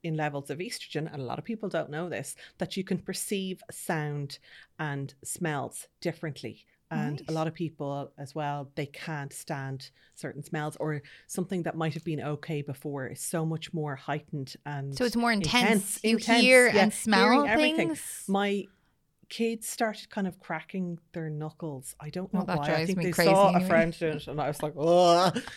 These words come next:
Speaker 1: And anytime I hear it, it, it just goes straight through me,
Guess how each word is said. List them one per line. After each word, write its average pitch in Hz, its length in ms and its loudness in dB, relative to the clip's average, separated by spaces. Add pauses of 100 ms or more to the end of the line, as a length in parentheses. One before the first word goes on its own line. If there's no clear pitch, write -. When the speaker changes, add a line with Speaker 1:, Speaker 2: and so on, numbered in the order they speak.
(300)
Speaker 1:
And 185 280 4
anytime 208 480 4
I 170 80 0
hear 185 280 -2
it, - 260 -8
it, 160 220 -8
it 160 200 -6
just - 240 -12 (240)
goes - 560 -8 (240)
straight - 400 -10
through 156 220 -8
me, - 220 -14